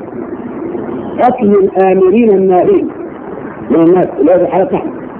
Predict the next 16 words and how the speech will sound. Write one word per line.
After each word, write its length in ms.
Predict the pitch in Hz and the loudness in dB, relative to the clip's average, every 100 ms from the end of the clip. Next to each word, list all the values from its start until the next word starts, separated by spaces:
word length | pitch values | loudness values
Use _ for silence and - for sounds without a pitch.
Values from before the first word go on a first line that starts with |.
| - - - - - - - - - | -14 -14 -12 -12 -10 -8 -8 -8 -4
ما 60 | 190 | 0
لهم 220 | 202 180 | 2 2
دول؟ 180 | 180 165 | 2 2
بشرهم 600 | 131 131 151 - 202 170 | 0 -2 -2 2 2 2
بعذاب 280 | 165 160 165 | 0 0 0
أليم. 280 | 147 127 117 - - - - - - - - - - - - | 0 -2 -4 -6 -12 -10 -10 -10 -10 -10 -12 -12 -12 -12 -2
و-، 340 | 139 156 165 156 | 2 4 4 4
وربنا 400 | 156 160 170 202 | 4 2 2 2
جايب 180 | 190 - | 2 2
دليل. 320 | 175 302 220 - - - - - - - - - - | 2 0 -2 -10 -14 -14 -12 -12 -12 -14 -12 -10 -4
الكلام 360 | - 160 202 202 | -2 2 2 4
ده 80 | 170 | 2
ربنا 240 | 175 185 | 2 2
جايب 200 | 185 165 | 4 4
دليل 140 | 349 | 2
عليه. 200 | 143 135 | 2 -2